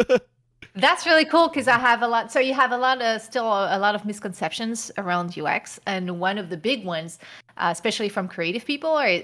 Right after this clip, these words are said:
they're saying, like, "Well, U X techniques and processes is just, is just gonna kill creativity," uh, which to me is completely like, "What?" <laughs> Uh, but it's great to have, like, a, uh, just, like, your,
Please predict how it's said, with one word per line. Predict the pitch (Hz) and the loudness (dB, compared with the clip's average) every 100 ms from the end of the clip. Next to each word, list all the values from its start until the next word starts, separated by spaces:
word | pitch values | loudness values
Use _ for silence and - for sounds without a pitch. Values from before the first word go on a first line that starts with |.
| 180 | -2
they're | 185 175 | -2 -2
saying, | 175 185 180 | -4 -6 -6
like, | 170 160 202 | -2 -2 0
"Well, | 180 170 | 0 0
U | 180 190 | 0 0
X | - 180 - - | 0 0 -6 -12
techniques | - 202 247 262 262 254 254 | -8 -6 -2 0 2 0 -2
and | 190 180 | -6 -6
processes | - 233 226 208 202 214 196 | -2 -2 0 -2 -2 -6 -6
is | 185 | -8
just, | - 180 - | -8 -10 -10
is | - 180 | -10 -6
just | 202 - | -6 -8
gonna | 160 | -10
kill | - 233 214 | -4 0 0
creativity," | - 175 170 180 214 392 - - _ _ - | -2 -6 -6 -6 -6 -10 -10 -20 _ _ -8
uh, | 202 180 175 | -2 0 0
which | 170 196 - | -4 -6 -6
to | - | -8
me | 240 254 | -8 -6
is | 214 | -6
completely | - 208 214 202 | -8 -14 -12 -10
like, | 185 156 156 - | -8 -8 -10 -10
"What?" | 190 294 330 - 277 - | -4 -2 -2 -2 -4 -2
<laughs> | 285 - 453 453 453 539 554 494 311 | -4 0 0 2 2 2 4 4 2
Uh, | 208 214 | 2 2
but | 185 233 | 2 -4
it's | 247 | -4
great | - 262 302 | 4 4 6
to | - | 2
have, | 240 202 196 | 2 2 2
like, | 190 190 | -2 -4
a, | 180 185 175 - | -4 -4 -4 -4
uh, | 170 170 165 165 | -2 -2 -4 -10
just, | - 202 - | -8 -8 -6
like, | 185 | -8
your, | 180 180 165 160 | -6 -6 -4 -4